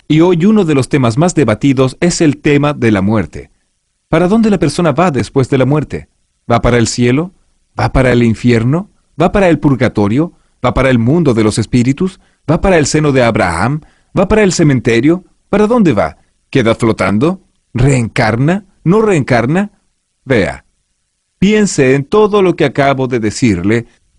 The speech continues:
Todo esto fue, todo esto fue planteado ahí a partir de aquel momento en que Satanás, usando una serpiente, dijo a Adán y a Eva: "Ciertamente no morirás".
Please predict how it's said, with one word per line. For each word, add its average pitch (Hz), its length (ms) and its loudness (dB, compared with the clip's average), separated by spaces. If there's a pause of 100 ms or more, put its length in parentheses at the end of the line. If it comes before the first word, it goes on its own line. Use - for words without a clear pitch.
Todo 143 380 0
esto 160 340 0
fue, 147 340 0
todo 185 480 0
esto 185 360 0
fue 143 180 0
planteado 139 520 0
ahí 165 240 2
a 131 80 2
partir 127 300 0
de 135 80 0
aquel 127 220 0
momento 123 420 0
en 113 80 0
que 104 280 0
Satanás, 110 640 -2
usando 160 400 2
una 123 300 2
serpiente, 135 720 0
dijo 151 340 0
a 95 220 0
Adán 107 260 0
y 110 80 2
a 107 100 0
Eva: 127 220 0
"Ciertamente 151 640 0
no 160 120 2
morirás". 135 600 -2